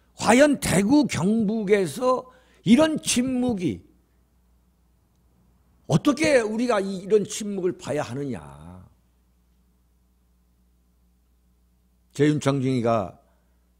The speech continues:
대구에 왜 내려왔느냐? 바로 이런 이야기입니다. 보수 우파가 박정희 문제,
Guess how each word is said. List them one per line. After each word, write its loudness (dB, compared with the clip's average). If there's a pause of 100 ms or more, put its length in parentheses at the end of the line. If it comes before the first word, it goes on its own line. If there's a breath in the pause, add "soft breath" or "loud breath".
(160)
대구에 -4
왜 2
내려왔느냐? -4 (640)
바로 6
이런 0
이야기입니다. -4 (680)
보수 2
우파가 2 (480)
박정희 -2
문제, 0